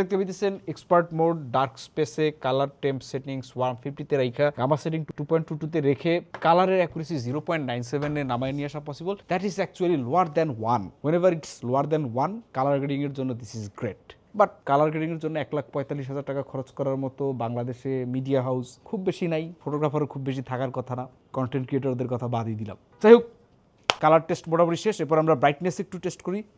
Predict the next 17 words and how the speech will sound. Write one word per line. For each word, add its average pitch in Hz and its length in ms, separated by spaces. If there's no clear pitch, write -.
ব্রাইটনেসে 127 460
গিয়ে 139 160
দেখি 131 240
যে 143 60
আমরা 131 240
কত 120 120
পাই। 92 120
তবে 185 200
definitely 220 400
এই 180 100
টিভির 196 260
একটা 190 120
বেটার 190 280
রিভিউ 139 200
যদি 165 180
আপনারা 160 260
দেখতে 135 180